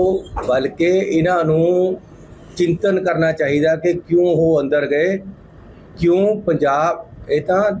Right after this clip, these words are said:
ਦਿੱਲੀ ਦਾ ਹੀ ਘੁਟਾਲਾ ਨਿਕਲਿਆ। ਜਿਸ ਦਿਨ ਪੰਜਾਬ ਦਾ ਨਿਕਲੇਗਾ ਉਸ ਦਿਨ ਤੁਹਾਨੂੰ ਪਤਾ ਲੱਗੇਗਾ ਕਿ ਹਜ਼ਾਰਾਂ ਕਰੋੜ ਰੁਪਈਆ ਪੰਜਾਬ ਦਾ ਵੀ ਇਹਨਾਂ ਨੇ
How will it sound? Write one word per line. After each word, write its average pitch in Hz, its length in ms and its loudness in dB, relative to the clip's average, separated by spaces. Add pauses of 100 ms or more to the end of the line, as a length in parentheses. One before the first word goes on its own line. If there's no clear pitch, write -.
(100)
ਦਿੱਲੀ 143 260 0
ਦਾ 170 120 2
ਹੀ 175 60 2
ਘੁਟਾਲਾ 165 360 0
ਨਿਕਲਿਆ। 147 400 0
ਜਿਸ 139 180 -6
ਦਿਨ 147 180 -2
ਪੰਜਾਬ 127 400 0
ਦਾ 143 100 0
ਨਿਕਲੇਗਾ 147 480 0
ਉਸ 143 260 -2
ਦਿਨ 143 140 -2
ਤੁਹਾਨੂੰ 139 280 -2
ਪਤਾ 131 200 0
ਲੱਗੇਗਾ 131 440 0 (720)
ਕਿ 180 160 2
ਹਜ਼ਾਰਾਂ 143 600 0
ਕਰੋੜ 165 400 2
ਰੁਪਈਆ 160 420 2 (800)
ਪੰਜਾਬ 151 480 0
ਦਾ 185 120 2
ਵੀ 175 160 2
ਇਹਨਾਂ 175 200 0
ਨੇ 170 80 2